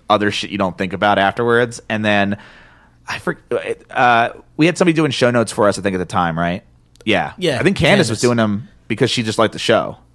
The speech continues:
Speaker 2: We
Speaker 1: Right? We, like,
Speaker 2: randomly
Speaker 1: met
Speaker 2: met her at a bar.
Speaker 1: Yeah.
Speaker 2: I, I think we were paying her, like, fifty dollars an episode
Speaker 1: Something like that, yeah.
Speaker 2: for, for
Speaker 1: Um,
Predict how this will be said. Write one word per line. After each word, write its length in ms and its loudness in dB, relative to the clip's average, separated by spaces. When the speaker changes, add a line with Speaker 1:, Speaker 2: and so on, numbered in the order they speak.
Speaker 2:
We 80 0
Speaker 1:
Right? 160 0
We, 100 -4
like, 20 4
Speaker 2:
randomly 240 2
Speaker 1:
met 140 0
Speaker 2:
met 80 -2
her 120 0
at 100 -4
a 40 -4
bar. 680 -2
Speaker 1:
Yeah. 320 4
Speaker 2:
I, 60 -2
I 40 0
think 140 -2
we 60 -2
were 60 -4
paying 280 -6
her, 60 -4
like, 120 -6
fifty 380 -6
dollars 460 -2
an 80 -8
episode 220 -8
Speaker 1:
Something 200 -2
like 80 -6
that, 260 -6
yeah. 360 0
Speaker 2:
for, 380 -14
for 60 0
Speaker 1:
Um, 560 2